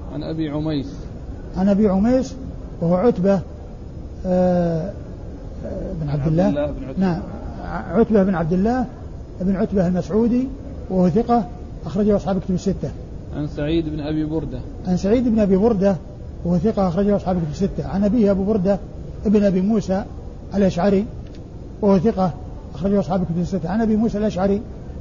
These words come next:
Speaker 2: عبد الله بن قيس الأشعري رضي الله تعالى عنه وهو صحابي جليل وحديثه أخرجه أصحاب الكتب الستة. وهذا الحديث من رواية، آه، من روى عن أبيه عن جده، لأن سعيد بن أبي بردة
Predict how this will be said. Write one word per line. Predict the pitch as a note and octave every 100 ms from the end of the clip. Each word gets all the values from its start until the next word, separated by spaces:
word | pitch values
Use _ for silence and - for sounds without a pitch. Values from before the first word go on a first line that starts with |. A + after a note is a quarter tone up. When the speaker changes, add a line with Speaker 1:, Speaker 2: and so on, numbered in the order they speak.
| -
Speaker 2:
عبد | E3+ F#3+
الله | A3 G3+
بن | F3+ F#3
قيس | G#3 A#3 A#3 - - - - - - - - - - - E3 F3+ A#3+
الأشعري | F#3+ G#3+ E3+ F#3+ G3 A3 C4 - - - -
رضي | F3 F3
الله | G3 F#3
تعالى | F3+ E3+
عنه | F3+ B3 - - - - - - - -
وهو | F#3+ E3+ F#3+ F#3+ F#3 -
صحابي | - D3+ F3 F#3 G3+ F#3
جليل | F3 F#3 A#3+ B3 - - - -
وحديثه | - - G3+ F#3+
أخرجه | F#3 G3 F#3+
أصحاب | - F3
الكتب | -
الستة. | E3+ - - C4 C4 - - - -
وهذا | A#3+ A#3+ A#3+
الحديث | G3+ G3 A#3+
من | G#3
رواية، | A3 A#3 A3+ G3+ G3 F#3+ G#3+ - - - - - - -
آه، | G3+ G3+ G3+ A#3+
من | G#3
روى | G3 A3 G3+
عن | F#3
أبيه | F#3+ B3 F#3+
عن | F#3
جده، | F3+ G#3 C#3+ D3 - - - - - -
لأن | E3 F#3
سعيد | E3+ F3+ A3+
بن | G#3
أبي | F#3+
بردة | F#3 A#3 G#3 A3